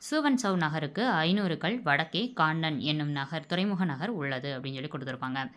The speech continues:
ஆன்சர் பார்க்கலாம். ஆன்சர் பார்த்தோம் அப்படின்னா, இரண்டுமே தவறு. ஓகேங்களா? ஓகே, பாருங்க இப்போ, இப்போ ஏன் இது வந்து தவறு அப்படின்றத பார்க்கலாம். ஏன்னா உங்களுக்கான கூற்று அங்கேயே என்ன பண்ணியிருப்பாங்க, ஒரு பாக்ஸ் கொஸ்டினை கொடுத்துருப்பாங்க, அதுலேருந்து நான் இதை எடுத்திருக்கேன்.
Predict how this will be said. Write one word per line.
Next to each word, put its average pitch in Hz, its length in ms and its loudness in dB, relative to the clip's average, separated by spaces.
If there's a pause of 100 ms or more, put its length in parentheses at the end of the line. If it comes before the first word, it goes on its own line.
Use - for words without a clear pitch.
(300)
ஆன்சர் 160 320 0
பார்க்கலாம். 151 360 0 (720)
ஆன்சர் 208 300 4
பார்த்தோம் 165 280 2
அப்படின்னா, 170 360 0
இரண்டுமே 160 440 2
தவறு. 131 460 -4
ஓகேங்களா? 156 320 2 (320)
ஓகே, 139 220 -6 (460)
பாருங்க 180 240 8
இப்போ, 139 220 -2 (180)
இப்போ 185 200 -2
ஏன் 233 300 2
இது 185 140 2
வந்து 175 200 0
தவறு 156 380 0
அப்படின்றத 139 320 -4
பார்க்கலாம். 120 340 -8
ஏன்னா 175 220 2
உங்களுக்கான 160 400 -2
கூற்று 214 280 -2
அங்கேயே 165 260 -2
என்ன 160 120 -2
பண்ணியிருப்பாங்க, 185 340 -4
ஒரு 139 140 -2
பாக்ஸ் 143 320 0
கொஸ்டினை 180 180 -4
கொடுத்துருப்பாங்க, 156 360 -2
அதுலேருந்து 147 300 -2
நான் 143 100 -4
இதை 131 140 -6
எடுத்திருக்கேன். 147 440 -8